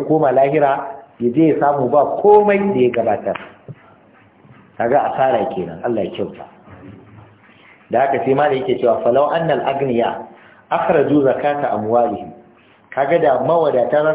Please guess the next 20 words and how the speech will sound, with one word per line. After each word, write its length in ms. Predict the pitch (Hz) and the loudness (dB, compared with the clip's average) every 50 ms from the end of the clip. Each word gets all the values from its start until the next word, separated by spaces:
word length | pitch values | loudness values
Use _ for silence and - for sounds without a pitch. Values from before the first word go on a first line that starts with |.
| 156 | -2
su 40 | 147 139 | -4 -6
rinka 160 | 139 - 131 | -6 -6 -8
fitar 300 | - - - 147 143 147 | -8 -6 -6 -6 -2 -2
da 80 | 139 | -2
zakka 280 | 120 - - - - 151 143 | -2 -2 -2 -2 -2 -2 -2
a 60 | - | -2
dukiyansu, 580 | - 135 147 143 143 135 143 165 156 143 139 107 - - - _ _ _ _ _ _ _ - | -4 -6 -8 -4 -2 -2 0 0 -2 -6 -12 -14 -16 -20 -20 _ _ _ _ _ _ _ -2
"wa 120 | 113 123 | 0 0
wudi'at 500 | 143 165 156 156 143 139 151 151 - - | 2 2 2 0 0 0 -2 -2 -4 -4
fi 120 | 160 160 151 | -4 -4 -4
muhalliha", 800 | 143 - - - 151 156 151 143 131 131 151 175 196 - - - - - - _ - | -4 -4 -4 -2 -4 -2 -2 -2 -2 -2 -4 -4 -6 -8 -10 -16 -20 -20 -20 _ -6
kuma 180 | - 151 170 175 170 - | -4 -2 -2 -2 0 0
su 80 | 147 | 0
ba 220 | - 151 170 165 143 | 0 2 2 2 2
waɗanda 460 | 156 180 - 160 147 139 127 120 - | 2 0 0 0 0 0 0 -2 -2
suka 180 | - - 165 135 | -4 -4 -2 0
dace, 500 | 151 160 170 165 - 196 226 208 - - - - - - - - - _ _ 110 | 2 2 2 2 2 0 0 -2 -4 -8 -12 -16 -20 -20 -20 -20 -20 _ _ -6
"laqamatil 760 | 117 131 131 - - 170 170 165 170 175 170 - 151 131 120 | -4 -4 -4 -2 -2 0 0 0 0 -2 -2 -2 -4 -2 -2
masalihid 600 | 120 117 113 - 143 139 139 147 143 139 131 101 92 - - | -2 -4 -2 -2 0 0 0 0 0 -4 -6 -10 -12 -16 -16
diniya 540 | - 113 110 110 120 147 170 180 180 180 175 | -14 -10 -6 -4 -4 -2 0 0 2 2 0